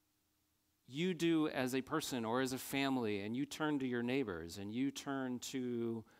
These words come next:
your coworkers, you turn to the community around you, and you say, God is good, and, and I'm one of his. And you need something right now. I'm going to provide. I'm going to step up. I'm gonna show you what his love looks like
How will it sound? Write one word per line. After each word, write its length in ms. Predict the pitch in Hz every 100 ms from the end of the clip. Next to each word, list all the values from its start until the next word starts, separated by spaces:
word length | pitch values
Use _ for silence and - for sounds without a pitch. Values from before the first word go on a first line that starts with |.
| _ _
your 400 | - 120 117 110
coworkers, 760 | 107 - 147 131 87 - 80 78
you 100 | 117
turn 320 | - 143 139
to 80 | 131
the 80 | 113
community 560 | 107 - 120 113 101 95
around 380 | 90 101 101
you, 180 | 90 87 85
and 140 | 95
you 80 | 104
say, 380 | 104 110 98 95 98 _ _ - - -
God 160 | 135 170
is 120 | 104
good, 380 | 127 131 113 104
and, 140 | -
and 140 | - 107
I'm 180 | 151
one 140 | 151 135
of 80 | 107
his. 420 | 104 87 - - _ _ _ _ _ _ _ _ _ _ _ _ _ - -
And 100 | 113
you 100 | 110
need 400 | 123 131 127 104
something 320 | 92 107 90 90
right 160 | 87
now. 200 | 87 87
I'm 140 | 92 113
going 320 | 120 120 110
to 160 | - 110
provide. 460 | - 95 87 80 80
I'm 140 | 107
going 240 | 110 110 104
to 140 | 107
step 280 | - 101 92
up. 160 | 92 -
I'm 120 | 117
gonna 140 | 113
show 320 | - - 120
you 220 | 110 92 90
what 160 | 87
his 240 | 90 98 92
love 200 | 87 85
looks 280 | 85 - -
like 220 | -